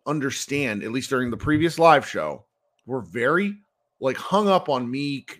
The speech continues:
being confused about Kidd playing, um, about Kidd playing Hardaway. And this is, during the win streak, Tim has been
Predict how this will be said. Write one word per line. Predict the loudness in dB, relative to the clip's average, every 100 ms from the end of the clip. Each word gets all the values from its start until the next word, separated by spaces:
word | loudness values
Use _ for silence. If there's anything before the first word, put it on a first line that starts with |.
| -10
being | -6 -4 -6
confused | -8 -8 -8 -6
about | -6 -4 -6 _ -8
Kidd | -6 -6 -12
playing, | -10 -6 -4 -6 -10 -14 _ -20 -12 -8
um, | -6 -6 -10 -14 -18 _ _ _ _ _ -20 _ _ -6
about | -2 -2 -2
Kidd | -8 -8
playing | -8 -6 -6
Hardaway. | -8 -6 -4 -4 -8 -10 -14 _ _ _ _ -4
And | -2 0
this | 4 4 6
is, | 4 2 -6 _ _ _ _ -2
during | 4 6
the | 6
win | 4 0
streak, | -2 -4 -4 -8
Tim | -8 0 2
has | 0 -4
been | -12